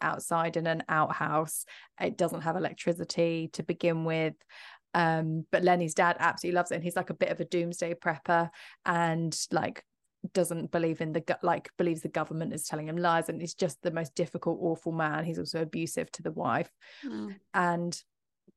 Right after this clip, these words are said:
Speaker 1: so it's just really scary that they're living in this scary place with this man who could just, like, explode with anger at any moment, like, really horrible. But Lenny's really lovely. The school has, like, seven pupils and they're all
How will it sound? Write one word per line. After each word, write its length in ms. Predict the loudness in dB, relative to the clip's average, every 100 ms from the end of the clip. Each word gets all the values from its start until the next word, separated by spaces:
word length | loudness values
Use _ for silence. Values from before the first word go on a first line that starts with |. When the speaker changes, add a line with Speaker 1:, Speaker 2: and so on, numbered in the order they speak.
| _ _ -2
Speaker 1:
so 180 | 4
it's 120 | 4 2
just 160 | 2
really 180 | 4 4
scary 440 | 2 2 4 4
that 140 | 2 0
they're 120 | 2
living 280 | 4 4 0
in 80 | -2
this 140 | -4
scary 260 | -4 -2 -2
place 320 | -2 -4 -4
with 80 | -8
this 180 | -6
man 260 | -2 -2 -2
who 120 | -6
could 140 | -8 -8
just, 160 | -8
like, 120 | -8 -8
explode 560 | -8 -8 -4 0 0
with 120 | -2 -4
anger 320 | -4 -4 -4
at 120 | -2
any 220 | -2 -2
moment, 560 | 0 0 0 0 -2 -2
like, 220 | -4 -6 -8 -2
really 180 | -2
horrible. 540 | 0 2 2 2 -2 0
But 160 | 0 2
Lenny's 320 | 2 2 -2
really 180 | -2 0
lovely. 480 | 0 0 -4 -4 -8 -20 -20 _
The 80 | 0
school 420 | 4 8 10 8
has, 200 | 6 2
like, 140 | 0
seven 360 | 0 -2 -2 -4
pupils 600 | -4 -6 0 0 2 0 2
and 300 | 2 2 -2
they're 220 | -2 0
all 280 | 2 2